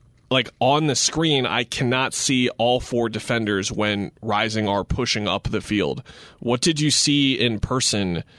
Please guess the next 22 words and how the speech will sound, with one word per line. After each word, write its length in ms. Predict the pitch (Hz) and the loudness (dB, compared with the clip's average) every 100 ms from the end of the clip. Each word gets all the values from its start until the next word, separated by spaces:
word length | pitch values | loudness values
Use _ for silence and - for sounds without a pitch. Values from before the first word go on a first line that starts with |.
| - - - - - | -20 -20 -20 -18 -8
that 320 | 113 117 - | -2 0 0
they 200 | 113 120 123 | -2 0 2
were 180 | 120 | 2
doing 420 | 107 101 120 131 120 | 0 0 0 2 -2
defensively? 540 | 120 127 120 101 101 | -2 -2 -2 0 0
Because 260 | 101 120 107 | 0 -2 -2
I 80 | |
believe 260 | 101 110 143 | 0 0 0
I 40 | |
saw 200 | 131 139 113 | 0 0 0
another 280 | 107 117 | 0 2
Rising 320 | 107 101 104 107 | 2 0 0 -2
account, 440 | 95 104 101 - | -2 -2 -2 -2
I 160 | 104 92 | -4 -2
can't 180 | 123 | -2
remember 240 | 110 107 104 | 0 0 0
who 160 | 107 | 0
it 60 | 87 | 2
was, 260 | 104 98 - | 2 0 -2
but 180 | 101 | -6
someone 260 | - 117 107 | -2 -2 -2
tweeted 360 | - 113 101 | 0 0 0